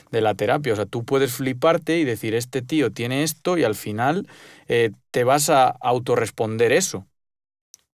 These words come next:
Y esto es, eh, cien por cien igual en el análisis de datos.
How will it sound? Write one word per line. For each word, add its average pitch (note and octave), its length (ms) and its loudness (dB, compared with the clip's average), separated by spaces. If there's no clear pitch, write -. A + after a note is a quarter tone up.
Y C#3 100 -4
esto D3+ 220 2
es, D#3 300 2
eh, A2+ 300 0
cien D3+ 380 -2
por D3 180 2
cien B2 420 -4
igual B2+ 600 0
en A#2 260 -4
el G#2+ 80 -6
análisis A#2+ 360 0
de G#2+ 60 -2
datos. - 420 -8